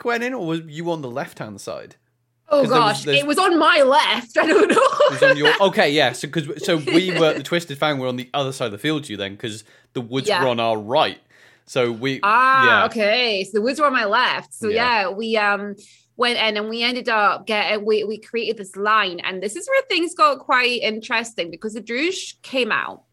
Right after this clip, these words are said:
Speaker 2: and they started running up to us and running along in front and just trying to coax us to start, you know, chasing them. And it didn't work. I,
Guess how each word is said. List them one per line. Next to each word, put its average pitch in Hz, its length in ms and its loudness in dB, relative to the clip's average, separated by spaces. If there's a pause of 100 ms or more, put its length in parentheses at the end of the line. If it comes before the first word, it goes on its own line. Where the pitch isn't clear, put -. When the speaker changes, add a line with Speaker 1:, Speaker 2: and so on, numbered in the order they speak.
(460)
Speaker 2:
and 208 140 -4
they 226 60 -4
started 254 340 -2 (160)
running 233 320 -2
up 214 260 0
to 226 200 -6
us 196 340 0
and 190 380 -8
running 247 260 -2
along 233 380 -2
in 233 80 -6
front 214 480 0
and 185 120 -8
just 226 220 -6
trying 294 680 -2
to 247 120 -10
coax 247 760 -4
us 156 280 -10
to 196 100 -10
start, 190 420 -2
you 208 140 -6
know, 190 160 -6
chasing 165 720 -8
them. 107 360 -12 (640)
And 226 520 0 (100)
it 233 220 0
didn't 202 260 -4
work. - 500 -20 (560)
I, 208 640 0